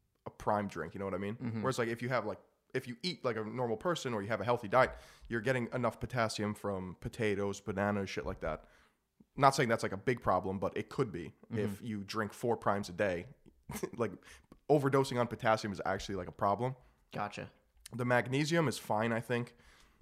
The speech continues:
Speaker 1: Whereas, like, you want anyway, I think it's, like, four hundred milligrams a day for, like, proper dosages, and I think theirs is, like, I think it's, like, a hundred, which is, like, or eighty or something like that. But I know that that one's fine. It's just the s-, the sodium and the potassium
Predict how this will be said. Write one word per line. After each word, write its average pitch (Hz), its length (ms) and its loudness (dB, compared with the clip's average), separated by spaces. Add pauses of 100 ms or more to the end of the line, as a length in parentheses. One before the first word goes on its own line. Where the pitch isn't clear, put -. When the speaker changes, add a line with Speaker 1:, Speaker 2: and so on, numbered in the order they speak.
(160)
Speaker 1:
Whereas, 113 260 0
like, 101 160 -2
you 113 80 0
want 110 220 2 (340)
anyway, 110 300 -2
I 110 40 -4
think 151 160 -6
it's, 156 100 -6
like, 127 100 -6
four 120 260 0
hundred 113 380 -2
milligrams 113 460 2
a 117 40 -6
day 120 280 2 (100)
for, 95 100 -4
like, 85 160 -6 (140)
proper 101 380 0
dosages, 104 640 -2
and 95 120 -6
I 85 40 -4
think 120 200 -6
theirs 104 240 0
is, 90 120 -8
like, 80 260 -6 (1500)
I - 60 -10
think 104 160 -6
it's, 113 80 -6
like, 107 100 -2
a 87 40 -4
hundred, 110 420 0
which - 140 -8
is, - 60 -10
like, 82 300 -8
or 90 280 -4 (300)
eighty 101 280 -2
or 107 40 0
something 110 300 -2
like 107 160 -2
that. 107 260 0
But 117 100 2
I 117 60 8
know 135 160 8
that 110 220 4
that 104 140 8
one's 92 180 -2
fine. 80 260 -2
It's 95 100 -4
just 127 140 -4
the 113 80 -4
s-, - 220 -4 (120)
the 117 60 -8
sodium 143 540 6 (600)
and 107 200 0
the 95 280 2
potassium 104 800 0